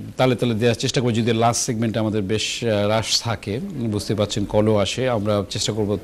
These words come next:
তালে তালে। আমরা যে কথা বলছিলাম, আমি, আহ, যেভাবে প্রোগ্রামটি design করেছিলাম যে buy to let প্রপার্টির ক্ষেত্রে আমরা কীভাবে money ইনভে-, invest করে মানে বেশ ভালো return পেতে পারি, লাভজনক হতে পারে, সেই ক্ষেত্রে, আহ, পর্বে পর্বে কথা বলবো। বোধহয় আমার সম্ভবত তিন চারটা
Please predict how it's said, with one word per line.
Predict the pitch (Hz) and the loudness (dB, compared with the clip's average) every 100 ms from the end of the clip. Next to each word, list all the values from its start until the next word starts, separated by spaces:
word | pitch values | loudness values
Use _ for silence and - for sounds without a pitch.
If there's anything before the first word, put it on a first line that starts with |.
| - | -2
তালে | 104 | -2
তালে। | 101 104 | 0 0
আমরা | 123 | 0
যে | 160 | 0
কথা | 160 170 | 2 2
বলছিলাম, | 165 156 147 139 196 - - - - | 0 -2 -2 -4 -6 -14 -20 -18 -6
আমি, | 117 120 117 104 | 0 2 2 0
আহ, | 110 107 101 | 0 0 0
যেভাবে | 117 110 | 0 0
প্রোগ্রামটি | 117 110 107 | 0 0 0
design | 101 110 117 | 0 2 2
করেছিলাম | 107 117 104 113 107 | 0 0 -2 -2 -2
যে | 107 | -2
buy | 101 113 | 0 2
to | 143 | 2
let | 151 147 | 0 0
প্রপার্টির | 156 160 160 | -2 0 0
ক্ষেত্রে | 156 185 208 - - - | -2 -2 -4 -6 -16 -4
আমরা | - 143 151 | 2 4 4
কীভাবে | 156 147 139 | 4 4 4
money | 123 127 | 4 2
ইনভে-, | 131 123 127 - - - - - | 0 0 -4 -8 -20 -20 -20 -6
invest | 123 123 147 170 - | 2 4 6 4 4
করে | 156 147 135 - | 4 4 2 -2
মানে | 117 120 117 101 95 - | -4 -2 0 -2 -8 -2
বেশ | 131 135 - | 0 0 -2
ভালো | 110 120 | -2 0
return | 110 104 131 135 | 0 2 2 2
পেতে | 135 120 | 2 0
পারি, | 113 110 | -2 0
লাভজনক | 113 117 120 117 - | 0 0 0 -2 -4
হতে | 127 147 | -2 0
পারে, | 110 107 98 | 0 -2 -2
সেই | - 113 | -4 -4
ক্ষেত্রে, | 113 - 107 - - - - | -6 -2 -2 -2 -12 -16 -6
আহ, | - 107 95 - - | 2 2 2 -4 0
পর্বে | 123 113 113 | 4 4 4
পর্বে | 113 104 104 | 0 0 0
কথা | 107 110 | -2 0
বলবো। | 104 104 98 | 0 0 0
বোধহয় | 104 104 101 | 0 0 0
আমার | 101 98 | 0 -2
সম্ভবত | 98 - 117 120 107 104 95 | -4 -2 2 2 2 -2 -4
তিন | 113 | -4
চারটা | 107 104 | -2 -4